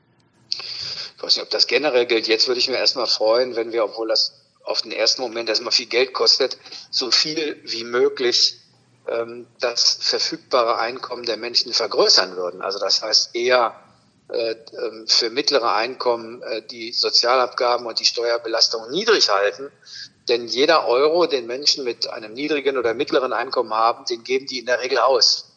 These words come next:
Und was wir jetzt brauchen, ist schnellstens eine Wiederbelebung der Binnennachfrage, der, der, der Binnenkonjunktur.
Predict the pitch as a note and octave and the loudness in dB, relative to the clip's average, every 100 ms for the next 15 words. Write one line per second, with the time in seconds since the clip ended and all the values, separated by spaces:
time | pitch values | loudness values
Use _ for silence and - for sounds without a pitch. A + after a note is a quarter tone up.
0 | _ - - - - _ _ A#2 A2+ A#2+ | _ -20 -20 -20 -20 _ _ -8 0 2
1 | B2+ A2+ C#3 - G#2+ G#2 B2 D3+ B2+ - | 2 2 0 0 -2 -4 -4 -6 -8 0
2 | - - B2+ C3 D3+ - C#3 C#3 C#3 - | 4 4 2 0 2 2 2 0 2 2
3 | - - _ _ - B2 A#2+ C3 D3+ C#3 | 2 -10 _ _ -12 -4 -4 2 2 2
4 | B2+ A#2+ B2+ B2+ B2 A#2+ D#3 F3+ C#3 F#2+ | 2 2 2 0 0 0 0 -2 -2 -4
5 | E2 - F2+ F2+ F#2+ G2 G2 F#2+ - G2 | -2 -2 -2 -6 -6 -4 -2 -2 -4 -4
6 | G2 G#2 G2 C3+ D3 D#3 - G#2 G2 F2 | -4 -4 -4 0 0 0 0 -4 -4 -10
7 | - F#2+ F#2 | -12 -8 -8